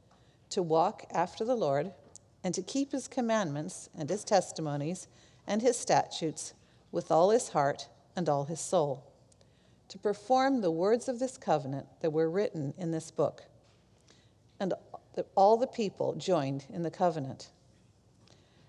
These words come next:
And the king commanded Hilkiah the high priest and the priests of the second order and the keepers of the threshold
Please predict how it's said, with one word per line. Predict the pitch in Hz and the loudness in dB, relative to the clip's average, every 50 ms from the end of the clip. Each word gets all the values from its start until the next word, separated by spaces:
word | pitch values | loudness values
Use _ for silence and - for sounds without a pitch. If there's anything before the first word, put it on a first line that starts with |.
| _ - | _ -2
And | 226 226 226 | 0 2 2
the | 233 | 2
king | 233 - - 311 302 302 302 | 0 0 0 0 2 2 2
commanded | - 285 247 233 240 262 277 285 269 214 160 147 131 135 | 0 0 0 0 2 2 2 2 2 2 2 0 -2 -2
Hilkiah | 139 175 180 175 - - 240 220 190 170 147 143 131 | 0 0 0 0 0 0 2 4 4 4 2 2 0
the | 151 160 | 0 0
high | 165 180 180 180 | 2 2 2 2
priest | 170 - - - - 127 160 - - - - - _ _ _ _ _ - _ _ _ - 214 | 2 0 -4 -6 -4 -4 -4 -6 -8 -12 -16 -18 _ _ _ _ _ -20 _ _ _ -2 0
and | 208 208 | 0 0
the | 214 | 0
priests | 208 - 277 262 254 - - | -2 -2 -2 -2 0 -2 -2
of | 214 185 | -2 -2
the | 196 190 | -2 -2
second | - - 220 226 - 220 190 160 | 2 2 2 2 2 0 -2 0
order | 156 143 143 143 160 196 | 0 0 0 0 0 0
and | - - 170 | 0 -2 -2
the | 175 165 | -4 -4
keepers | - - 226 214 - 190 180 - | -2 -4 -4 -2 -2 -4 -4 -4
of | 165 139 143 | -4 -6 -6
the | |
threshold | 143 - - 196 190 190 - - 147 120 131 160 175 | -8 -4 0 0 0 0 -2 -4 -2 -2 -2 -2 -4